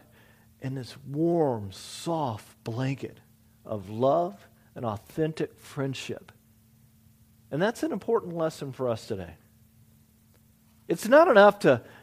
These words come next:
to believe in the right thing, to believe in, in theology and, and make sure it's in line with Orthodox Christianity. Uh, you know, all that's wonderful. It's a good foundation for us.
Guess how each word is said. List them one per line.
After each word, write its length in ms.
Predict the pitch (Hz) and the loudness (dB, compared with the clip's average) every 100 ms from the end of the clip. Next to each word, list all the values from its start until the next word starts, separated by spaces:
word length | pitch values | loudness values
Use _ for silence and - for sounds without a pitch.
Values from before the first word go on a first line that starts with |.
| - | -2
to 80 | 180 | 0
believe 420 | 151 156 180 196 | 4 6 8 6
in 140 | 175 143 | 2 0
the 80 | |
right 340 | 123 120 139 - | 0 2 0 0
thing, 400 | 151 143 160 180 - _ _ _ _ _ _ _ - _ _ _ _ _ _ - | -4 -2 -4 -8 -16 _ _ _ _ _ _ _ -20 _ _ _ _ _ _ 0
to 100 | 185 | 2
believe 340 | 180 185 233 | 8 8 8
in, 180 | 196 151 - - | 2 0 -8 -2
in 180 | 190 170 | 2 4
theology 880 | - 180 185 208 202 190 208 208 190 - | 6 8 10 10 8 4 4 2 0 -6
and, 440 | - 156 175 170 175 | -2 -2 2 2 4
and 100 | 165 | 4
make 120 | 180 | 4
sure 160 | 180 165 | 4 0
it's 100 | 165 | 2
in 120 | 139 | 2
line 360 | 131 156 175 | 6 6 4
with 160 | 160 123 | 2 0
Orthodox 720 | 120 139 117 110 110 95 - | 2 2 2 2 2 2 -2
Christianity. 1040 | - 110 - 120 143 196 196 190 190 190 185 - - - - | -6 -6 -4 0 6 6 10 10 10 4 -4 -16 -20 -20 -4
Uh, 300 | 135 131 113 | 0 0 0
you 160 | 147 156 | -2 2
know, 100 | 180 | 4
all 200 | 180 240 | 6 8
that's 220 | 302 277 | 8 8
wonderful. 520 | 214 226 214 - 120 | 6 6 6 4 2
It's 100 | 107 | 0
a 40 | 160 | -4
good 340 | 156 208 233 | 2 4 4
foundation 640 | - 185 165 147 165 170 147 | 4 0 4 6 6 4 -4
for 220 | 131 101 | -2 -2
us. 160 | 95 | -4